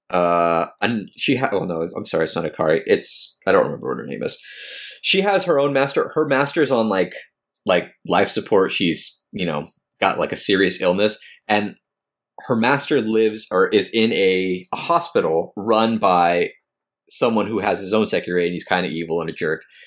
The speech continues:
So he uses her to, you know, as, like, a pawn, like, um, and there's a part in the manga and in the anime where she says, "I'm going out on a walk."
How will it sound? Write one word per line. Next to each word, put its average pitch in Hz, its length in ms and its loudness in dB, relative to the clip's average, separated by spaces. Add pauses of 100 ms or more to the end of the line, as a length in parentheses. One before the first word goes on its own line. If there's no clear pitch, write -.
So 90 400 2
he - 200 -4
uses 131 520 2
her 104 460 4 (340)
to, 87 360 4 (240)
you 104 120 -2
know, 85 160 0
as, 82 140 0
like, 87 100 0
a 82 80 -2
pawn, 104 500 2 (180)
like, - 260 -6 (360)
um, 80 440 0 (1200)
and 131 160 0
there's 123 160 2
a 120 60 2
part 208 340 -2
in 139 60 -6
the 131 80 0
manga 127 480 2
and 135 180 0
in 135 80 -2
the 131 120 -2
anime 98 420 0
where 90 120 0
she 117 200 -2
says, 104 640 0
"I'm 107 180 2
going 120 320 2
out 104 140 2
on 87 140 0
a 82 40 -2
walk." 80 300 -8